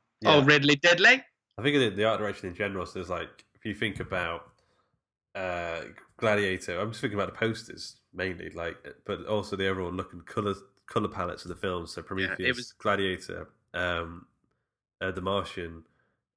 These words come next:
Speaker 1: Alien. What's the, um, uh, the Rutger Hauer, Harrison Ford thing? <laughs>
Speaker 2: Blade
Speaker 1: Uh,
Speaker 2: Runner.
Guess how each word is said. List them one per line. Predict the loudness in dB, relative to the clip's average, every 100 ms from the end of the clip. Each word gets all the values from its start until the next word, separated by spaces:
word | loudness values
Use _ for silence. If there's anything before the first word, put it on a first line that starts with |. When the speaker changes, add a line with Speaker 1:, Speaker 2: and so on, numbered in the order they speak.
| -4
Speaker 1:
Alien. | -2 -2 -4 -4
What's | -6 -4
the, | -2 -2
um, | -2 -4 -10 -16 _ _ _ -16 -8
uh, | -2 0 -2 -4 -8
the |
Rutger | -8 -6 -4
Hauer, | -4 -4 -4 -10 -8
Harrison | -6 -6 -8
Ford | -6 -6 -4
thing? | -6 -6 -10 _ _ _
<laughs> | _ _ _ _ -2
Speaker 2:
Blade | 0 2
Speaker 1:
Uh, |
Speaker 2:
Runner. | 0 -4